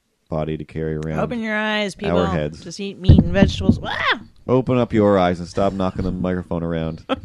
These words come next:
Speaker 1: This is a professional
Speaker 2: <laughs>
Speaker 1: studio environment. Uh, I just had to
Speaker 2: God,
Speaker 1: check to
Speaker 2: you
Speaker 1: make
Speaker 2: got
Speaker 1: sure Ripley
Speaker 2: bark.
Speaker 1: didn't let the, the dog out. She's a clever girl.
Speaker 2: Okay.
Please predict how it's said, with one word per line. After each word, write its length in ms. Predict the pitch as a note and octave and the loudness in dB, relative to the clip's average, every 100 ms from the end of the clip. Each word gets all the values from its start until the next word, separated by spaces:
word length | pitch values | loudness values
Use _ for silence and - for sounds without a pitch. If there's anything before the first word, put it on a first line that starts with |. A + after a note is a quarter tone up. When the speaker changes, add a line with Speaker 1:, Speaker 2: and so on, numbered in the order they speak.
| - | -8
Speaker 1:
This 100 | A#3+ | -8
is 60 | F#2 | -6
a 60 | |
professional 480 | F2+ - F#3 E2+ F#2 | -8 -2 -2 -2 -4
Speaker 2:
<laughs> 40 | - | -2
Speaker 1:
studio 360 | G#2+ G2 F#2+ | 2 4 4
environment. 540 | F#2+ F2 F2 F2 F2 - _ _ _ _ - - - - | 4 2 2 2 -2 -6 _ _ _ _ -20 -20 -20 -12
Uh, 120 | D#2 - - | -10 -8 -8
I 60 | |
just 200 | E2 - | -10 -10
had 80 | E2 | -14
to 60 | E2 | -10
Speaker 2:
God, 80 | |
Speaker 1:
check 140 | - D#2 | -8 -8
to 40 | |
Speaker 2:
you 40 | E2 | -8
Speaker 1:
make 140 | D#2 | -10
Speaker 2:
got 60 | - | -8
Speaker 1:
sure 140 | D#2+ | -6
Ripley 180 | D#2 - | -4 -6
Speaker 2:
bark. 40 | - | -6
Speaker 1:
didn't 240 | D#2 D#2 | -8 -6
let 180 | D#2 D#2 | -8 -8
the, 280 | D#2 D#2 D#2 - | -6 -6 -6 -12
the 80 | - | -12
dog 260 | - D#2 D#2+ | -6 -4 -4
out. 180 | D#2 E2+ _ _ _ _ _ _ _ _ _ _ _ _ | -6 -8 _ _ _ _ _ _ _ _ _ _ _ _
She's 220 | - - | -20 -20
a 40 | |
clever 300 | - - E2 E2 | -16 -10 -8 -6
girl. 340 | D#2+ E2+ E2 | -2 -2 -2
Speaker 2:
Okay. 260 | D#2+ D3 | -6 -10